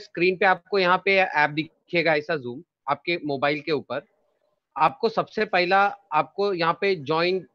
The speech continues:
option पे, ज्वाइन audio पे click करनी है, ताकि आप audio सुन सके और बोल सके। तो उसके लिए आपको compulsory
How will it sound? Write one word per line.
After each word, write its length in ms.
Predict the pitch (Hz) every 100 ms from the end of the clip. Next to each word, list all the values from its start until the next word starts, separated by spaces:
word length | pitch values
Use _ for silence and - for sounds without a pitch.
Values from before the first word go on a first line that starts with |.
| -
option 360 | 147 - 175 160
पे, 220 | 185 185
ज्वाइन 320 | 147 160 180
audio 360 | 156 156 156 165
पे 120 | 185
click 260 | 170 165 -
करनी 260 | 156 139 127
है, 200 | 131 165 _ _ _ _ _ _ _ _ _ _ 175
ताकि 260 | 170 233
आप 300 | - 196 196
audio 340 | - 175 180 220
सुन 240 | - 185
सके 340 | 196 202 202 226
और 220 | 175 208
बोल 260 | 170 196 190
सके। 340 | 170 - 107 - _ _ 190
तो 80 | 190
उसके 220 | - 220
लिए 120 | 208
आपको 240 | 190 -
compulsory 600 | 196 180 175 180 180 196